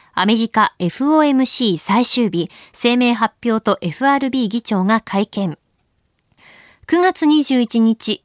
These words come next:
二十二日の金融政策決定会合の議事要旨発表。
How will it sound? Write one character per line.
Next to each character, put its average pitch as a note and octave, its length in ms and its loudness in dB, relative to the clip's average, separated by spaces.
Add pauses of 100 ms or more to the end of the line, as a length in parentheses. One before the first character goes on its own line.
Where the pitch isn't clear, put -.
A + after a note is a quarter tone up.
(100)
二 B3 160 4
十 A3 200 0
二 E3+ 160 0
日 A3 240 0
の F#3+ 140 2
金 C#4+ 240 2
融 D#4 80 0
政 D4 280 -2
策 - 200 -8
決 A3 200 -4
定 C4+ 200 -2
会 C4+ 200 0
合 A3 200 2
の A3 240 2
議 F#3+ 160 -2
事 C#4+ 160 -2
要 C#4+ 140 2
旨 C4+ 200 -2
発 G3 240 -4 (100)
表。 F#3 380 -2